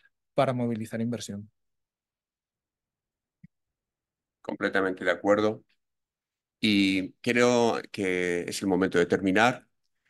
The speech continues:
Speaker 2: En primer y principal lugar, muchísimas gracias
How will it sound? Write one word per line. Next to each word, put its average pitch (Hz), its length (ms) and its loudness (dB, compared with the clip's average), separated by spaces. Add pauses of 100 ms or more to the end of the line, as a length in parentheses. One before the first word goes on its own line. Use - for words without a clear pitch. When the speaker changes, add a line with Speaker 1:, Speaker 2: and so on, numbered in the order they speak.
(560)
Speaker 2:
En 95 160 -2
primer 101 300 0
y 107 40 -2
principal 101 400 -6
lugar, 98 300 0
muchísimas 104 580 0
gracias 107 580 0